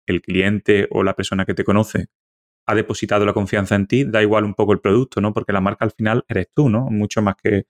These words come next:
que la empresa, por lo menos en mi opinión, ¿no? Sin embargo, el traslado de esa marca personal a, al ámbito de, de un evento presencial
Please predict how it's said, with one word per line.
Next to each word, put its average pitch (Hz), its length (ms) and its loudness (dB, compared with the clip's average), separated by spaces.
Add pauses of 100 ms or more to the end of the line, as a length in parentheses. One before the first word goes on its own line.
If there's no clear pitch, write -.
(220)
que 104 80 -2
la 101 60 0
empresa, 104 340 0
por 101 100 0
lo 92 80 2
menos 101 200 2
en 113 60 2
mi 107 80 2
opinión, 92 420 0
¿no? 147 100 -2 (160)
Sin 113 220 -2
embargo, 123 800 2 (380)
el 101 160 0
traslado 104 500 2
de 123 100 4
esa 117 180 0
marca 117 260 0
personal 107 460 0
a, 104 240 2
al 107 180 -2
ámbito 101 400 0
de, 98 400 2
de 101 140 0
un 98 120 2
evento 95 300 0
presencial 101 680 -2